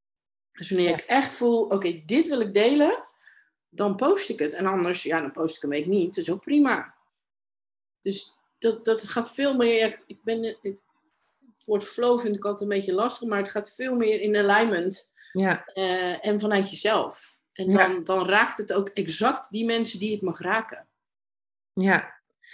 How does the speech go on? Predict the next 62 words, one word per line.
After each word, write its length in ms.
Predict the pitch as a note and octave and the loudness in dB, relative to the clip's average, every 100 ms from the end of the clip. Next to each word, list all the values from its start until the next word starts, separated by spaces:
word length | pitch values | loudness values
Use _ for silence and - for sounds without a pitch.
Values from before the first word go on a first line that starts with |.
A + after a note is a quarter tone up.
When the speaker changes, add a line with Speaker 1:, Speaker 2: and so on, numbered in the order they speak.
| - - | -20 0
Speaker 2:
Ja, 200 | G#3+ A3 | 6 8
ik 120 | A#3 | 8
denk, 340 | A#3+ A#3 A#3 - | 8 6 4 -4
ja, 260 | F#3 G#3 G3+ | 2 6 8
ik 180 | A#3 A3+ | 6 4
heb 140 | A#3+ | 0
zelf 400 | - B3 C4+ C4 | 2 4 4 4
wel 280 | F#3 G#3 B3 | 2 4 4
dat 200 | C4+ C4 | 2 -2
ik 120 | A#3 | -8
gewoon 280 | - B3 A#3+ | 2 4 6
in 100 | A#3 | 6
een 100 | A3+ | 6
rit-, 180 | A3+ G3 | 6 4
ja, 300 | E3+ D#3+ E3 | 4 4 2
nu 260 | E3 D#3+ D#3+ | 0 -2 -2
heb 120 | D3+ | -4
ik 120 | - | -2
weer 120 | D#3+ D#3 | 0 0
een 60 | |
paar 280 | D#3 D3+ D3 | 0 -2 -2
keer 100 | D3 | -6
niet 160 | D3 D3+ | -8 -6
gepost, 400 | - D3+ D#3 D3+ | -2 0 0 -2
dan 260 | D3+ C#3+ | -6 0
ben 120 | D#3 G3 | 2 2
ik, 200 | - - - - - - | 0 -14 -14 -14 -6 2
ben 140 | E3+ | 2
ik 120 | E3 | 4
ook 160 | D#3+ - | 2 4
weer, 260 | E3 D#3+ | 4 6
eh, 160 | D#3+ D#3+ | 6 4
zit 160 | F#3 E3 | 2 0
ik 80 | |
weer 140 | F3+ F3+ | 2 2
op 100 | F3 | 2
zo'n 280 | F3 F3 - | -2 -2 4
punt, 280 | G3 F#3 | 6 6
dan 120 | F3+ F3 | 2 0
ga 180 | F#3 | 2
je 100 | F3+ | 4
weer 140 | E3+ E3+ | 4 2
veranderen 540 | F3 F3 F#3 E3+ C#3 | 0 0 2 0 0
of 80 | C#3+ | -4
zo. 360 | - C#3 C#3 D3 D#3 | -6 -4 -2 -4 -4
Ja, 400 | E3 D3+ D3 - - _ _ _ | -2 -2 -4 -8 -20 _ _ _
d-, 260 | E3+ D#3+ F3+ | 0 4 6
dan 160 | F#3+ | 6
zit 200 | F#3+ F#3+ | 4 0
ik 80 | F3 | 4
heel 180 | G3 G#3+ | 6 6
de 120 | G3+ | 6
tijd 280 | G3+ F#3 F#3+ | 6 4 4
in 120 | F#3 | 0
een 100 | F#3 | 2
ritme, 460 | A3 A#3 A#3 G#3+ G#3+ | 4 2 2 2 2
dan 100 | G3+ | 0
gaat 220 | F#3 F#3 | -2 -2
het 160 | F#3+ | -6
goed 440 | - C#4 C4 B3+ G3+ | -4 2 4 4 4
en 140 | F#3+ | 2
dan, 340 | G3 F#3+ G3 | 4 2 0